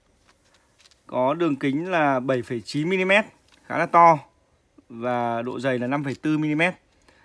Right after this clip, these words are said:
Có thể dùng từ mười đến ba mươi ngày và sử dụng cho các máy trợ thính đeo sau tai, B T E chẳng hạn. Còn loại A sáu bảy nhăm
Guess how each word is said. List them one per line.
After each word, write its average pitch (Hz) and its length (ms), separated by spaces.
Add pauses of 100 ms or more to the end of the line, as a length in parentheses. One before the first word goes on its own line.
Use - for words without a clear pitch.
(200)
Có 151 140
thể 175 140
dùng 143 240
từ 139 140
mười 151 220
đến 139 100
ba 165 120
mươi 170 140
ngày 151 260 (380)
và - 340
sử 139 120
dụng 135 140
cho 165 120
các 170 120
máy 143 140
trợ 160 200
thính 143 200
đeo 160 240
sau 156 260
tai, 160 260 (300)
B 143 140
T - 40
E 156 320
chẳng 107 100
hạn. 117 140 (2250)
Còn 135 160
loại 135 180
A 175 200
sáu 160 160
bảy 165 120
nhăm 165 240